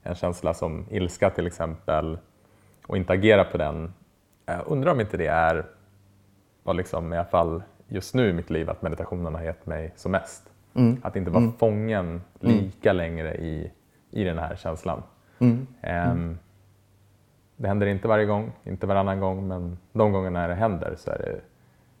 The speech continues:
Speaker 1: ja, det är ju liksom, eh, det är verkligen en superkraft, en
Speaker 2: Mm.
Speaker 1: mänsklig superkraft att ha, att kunna kliva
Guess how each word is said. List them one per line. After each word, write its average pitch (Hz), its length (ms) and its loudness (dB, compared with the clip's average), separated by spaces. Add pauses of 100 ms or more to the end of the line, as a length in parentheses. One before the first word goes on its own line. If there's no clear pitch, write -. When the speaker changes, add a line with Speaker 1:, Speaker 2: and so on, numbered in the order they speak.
(260)
Speaker 1:
ja, - 140 -6
det 92 100 -2
är 95 40 0
ju 90 100 0
liksom, - 320 -10 (380)
eh, - 200 -12 (320)
det 104 160 -2
är 107 100 4
verkligen 71 380 -4
en - 120 -10
superkraft, - 960 -4 (120)
en - 120 -10
Speaker 2:
Mm. - 100 -10 (100)
Speaker 1:
mänsklig 110 400 -4
superkraft - 480 -4
att 95 160 -2
ha, - 320 -2
att - 80 -18
kunna - 160 -10
kliva - 200 0